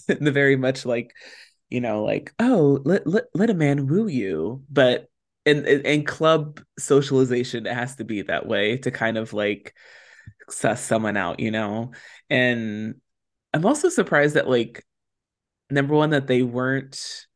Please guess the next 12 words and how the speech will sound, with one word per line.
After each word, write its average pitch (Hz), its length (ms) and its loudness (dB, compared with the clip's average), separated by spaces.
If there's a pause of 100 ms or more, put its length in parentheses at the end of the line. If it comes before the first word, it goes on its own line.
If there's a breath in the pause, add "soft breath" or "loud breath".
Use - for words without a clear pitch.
(440)
I 131 80 -2
guess 165 220 0
they 247 120 4
weren't 147 200 2
really 147 220 0
getting, 123 360 -2
like, 113 540 -4 (760)
um, 107 600 -8 (140)
what 139 180 2
is 135 140 2
it - 120 0
called? 95 520 -2